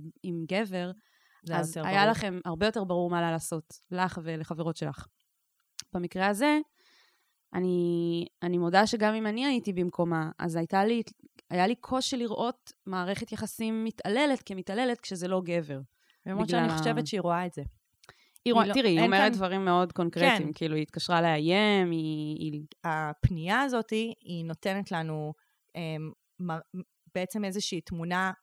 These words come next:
Speaker 2: לזה שבחברה שלנו, האנשים שפוגעים,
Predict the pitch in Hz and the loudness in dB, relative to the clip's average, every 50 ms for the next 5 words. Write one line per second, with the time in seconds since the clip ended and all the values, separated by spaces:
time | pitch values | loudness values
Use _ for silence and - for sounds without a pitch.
0 | _ - 180 165 156 196 185 185 - 202 180 - 160 - - 160 143 170 165 202 | _ -10 -10 -6 -4 -4 -6 -4 -6 -6 -6 -6 -8 -8 -8 -8 -2 2 2 4
1 | 214 - - 247 214 185 170 170 170 175 185 - _ _ _ _ _ _ _ _ | 4 2 2 0 2 2 2 0 -2 -4 -4 -6 _ _ _ _ _ _ _ _
2 | _ _ - 180 170 160 160 165 - - 220 220 220 - 254 - - 180 165 - | _ _ -6 -6 -4 -4 -4 -6 -6 -6 -4 -4 -4 -4 -4 -4 -4 -6 -6 -6
3 | - 226 226 214 220 226 | -6 -6 -4 -4 -6 -8